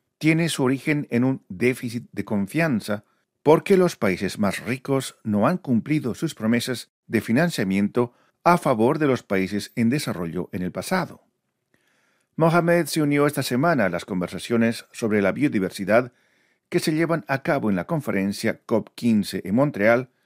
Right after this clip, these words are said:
cuando el evento empieza a llegar a su fin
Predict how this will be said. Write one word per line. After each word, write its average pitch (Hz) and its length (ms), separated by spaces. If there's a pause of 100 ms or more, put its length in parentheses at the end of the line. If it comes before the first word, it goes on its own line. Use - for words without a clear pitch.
(460)
cuando 156 400
el 185 120
evento 123 520 (240)
empieza 139 540
a 117 40
llegar 117 400
a 95 80
su 98 160
fin 160 400